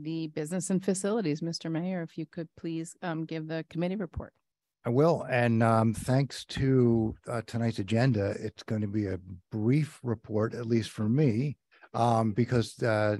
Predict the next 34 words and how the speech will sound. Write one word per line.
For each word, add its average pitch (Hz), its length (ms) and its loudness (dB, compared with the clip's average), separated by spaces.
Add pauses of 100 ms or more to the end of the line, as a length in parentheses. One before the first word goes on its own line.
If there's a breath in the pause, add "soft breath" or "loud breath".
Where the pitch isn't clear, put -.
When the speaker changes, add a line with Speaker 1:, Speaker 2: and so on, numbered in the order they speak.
(200)
Speaker 2:
two 139 200 2
of 120 80 4
the, 113 160 4
two 135 180 2
of 120 60 4
the 113 60 2
big, 101 220 0 (260)
uh, 92 360 -4 (220)
components 107 760 -4 (120)
were, 101 440 -4
well, 101 200 -2
first 131 340 -2
was, 113 440 0 (880 loud breath)
um, 104 460 -2
the 104 120 0
audit 131 400 4
report 127 380 -2
out. 139 240 0
We 117 160 -2
had 117 120 2
an 113 80 0
opportunity 110 600 -2
tonight 110 480 -2
to 101 80 -14
hear 107 360 -2
from, 98 580 -4
uh, 90 220 -6
Mike 101 280 -6
Holt, - 500 -6 (260)
who 98 300 -8
gave, 92 320 -4 (580)
um, 90 460 -8
summary 104 600 -2
of, 101 340 -4